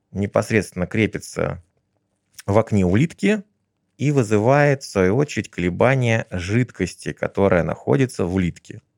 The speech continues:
В улитке, в-, собственно, который мы и слышим, там находится так называемый кортиев орган, орган корти.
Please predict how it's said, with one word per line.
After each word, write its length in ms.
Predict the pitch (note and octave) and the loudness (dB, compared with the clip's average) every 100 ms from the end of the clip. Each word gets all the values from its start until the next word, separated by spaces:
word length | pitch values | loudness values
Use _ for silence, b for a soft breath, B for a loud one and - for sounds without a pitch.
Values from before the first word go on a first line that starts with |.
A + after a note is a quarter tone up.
| _ _ _ _ | _ _ _ _
В 120 | G2+ | 2
улитке, 680 | A#2+ D#3 G#3+ - A2+ E2+ D2 - _ _ _ _ _ - _ | 4 4 0 0 2 2 0 -12 _ _ _ _ _ -20 _
в-, 180 | - - | -20 -4
собственно, 360 | - G#2 G2 | -2 0 0
который 320 | F#2 G2 G2 F#2 | 0 2 2 4
мы 300 | F2+ D#2+ - | 2 0 -4
и 100 | - | -8
слышим, 580 | G#2 A#2+ A2 - D2+ D2+ _ _ _ | -4 0 0 -2 -10 -12 _ _ _
там 220 | - F#3 | 0 2
находится 520 | C#3 - C#3+ C#3 - G2+ | 2 2 2 2 0 -4
так 180 | G2 | -4
называемый 600 | G2 F#2 G2+ C3 D3 C3+ B2 | -4 -4 0 2 2 2 -2
кортиев 680 | - A2 A#2+ - A2 G#2+ - | 0 0 0 -2 -4 -4 0
орган, 420 | G2+ - D#2 - - | 0 2 -4 -6 -2
орган 380 | G#2 A2+ G2 | -2 0 -2
корти. 560 | - - F2+ - - F#2+ | -2 0 0 -2 -14 -16